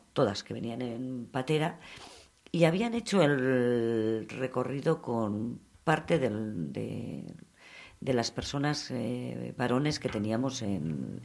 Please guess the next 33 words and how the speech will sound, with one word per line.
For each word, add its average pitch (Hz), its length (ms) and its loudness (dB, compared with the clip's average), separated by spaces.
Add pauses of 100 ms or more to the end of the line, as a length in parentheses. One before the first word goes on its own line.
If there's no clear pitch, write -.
(100)
en, - 420 -6 (680)
en 131 140 2
el 117 100 4
espacio, 104 480 0
¿no? 143 180 -2 (560)
Entonces, 165 440 4
bueno, 101 280 2
pues, 117 220 -4
eh, 113 260 0
precisaban 143 580 0
de 139 100 2
un 127 300 2
espacio 117 380 -4
más 120 260 -2
íntimo, 165 580 2
más 123 560 0
autónomo, 147 920 2
etcétera. - 420 -4 (680)
Entonces, 165 280 4
lo 151 80 6
que 147 120 4
hacíamos 180 580 2
era 180 240 6
derivarlo, 165 920 4
derivarles, 151 880 0
eh, 123 680 2
primero 131 260 4
les 113 140 2
dábamos 120 340 0
de 127 60 -10
cenar, 170 460 2
les 117 180 -4
ade-, 95 400 -6